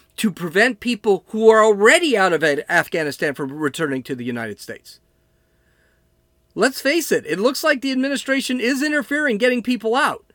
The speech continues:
They even said last week, "You guys gotta get out any way you can." And then when they are getting out, because of N G Os and private companies, they're not letting 'em in.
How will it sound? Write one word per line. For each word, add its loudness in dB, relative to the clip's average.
They 6
even 2
said 0
last -2
week, -6
"You -6
guys 4
gotta 0
get 0
out 4
any 0
way 0
you 0
can." 0
And 2
then 0
when 2
they 2
are 2
getting 0
out, -4
because 0
of 4
N 0
G -2
Os 0
and -4
private -2
companies, -4
they're 6
not 4
letting 2
'em 2
in. -2